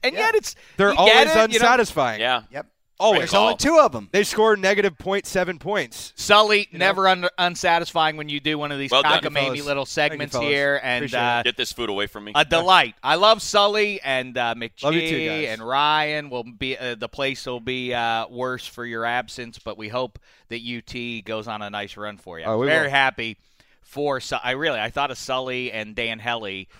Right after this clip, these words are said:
Speaker 3: <laughs>
Speaker 1: um, of N F L Network wh-, when I saw that route. I thought when, when I was watching that game last Saturday,
Speaker 4: Oh, yeah.
Speaker 1: I was, I, I got it on the D V R. I was out with the kids all day, so I didn't get to sit down till night. And <laughs> I mean, I'm, uh, ninety seconds in, seven nothing Gators.
Speaker 4: Yep.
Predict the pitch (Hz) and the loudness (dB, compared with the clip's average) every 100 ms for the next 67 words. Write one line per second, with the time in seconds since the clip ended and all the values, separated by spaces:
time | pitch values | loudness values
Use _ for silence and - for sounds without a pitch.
0 | - 143 - - 110 101 101 98 92 - | -16 -16 -14 -6 -4 -2 -4 -8 -18 -20
1 | - _ 110 110 113 104 113 104 110 101 | -20 _ -10 -8 -8 -8 -10 -10 -8 -10
2 | 107 98 - - 104 101 101 98 - 104 | -10 -12 -16 -14 -12 -10 -10 -10 -8 -6
3 | 98 92 98 95 107 123 120 107 _ - | -6 -6 -8 -6 -6 -4 -6 -6 _ -16
4 | 113 117 127 131 131 127 - 120 110 101 | -14 -10 -8 -6 -4 -6 -6 -10 -10 -8
5 | 110 113 110 107 101 113 107 143 123 104 | -8 -8 -8 -8 -8 -8 -4 0 2 0
6 | 90 - 131 131 123 131 123 120 123 123 | -2 -4 -4 -2 -4 -4 -4 -4 -4 -4
7 | 117 110 107 110 107 104 101 101 98 98 | -6 -10 -12 -12 -10 -6 -4 -4 -6 -8
8 | 98 98 110 98 92 - 113 92 98 90 | -8 -8 -12 -14 -14 -14 -12 -10 -10 -8
9 | 101 92 95 95 95 92 92 - 104 101 | -10 -10 -12 -12 -14 -14 -16 -14 -12 -10
10 | 95 95 92 104 101 - _ _ _ _ | -10 -12 -12 -8 -10 -12 _ _ _ _
11 | - 117 131 - 180 165 180 170 175 160 | -12 -8 -6 -6 -6 -6 -6 -6 -6 -10
12 | 156 - 147 156 160 180 185 175 165 165 | -14 -14 -6 0 0 0 0 0 0 -2
13 | 180 175 - _ - 185 175 165 156 143 | -2 -2 -12 _ 0 2 2 2 0 -2
14 | 131 117 104 90 127 | -4 -4 -4 -2 -2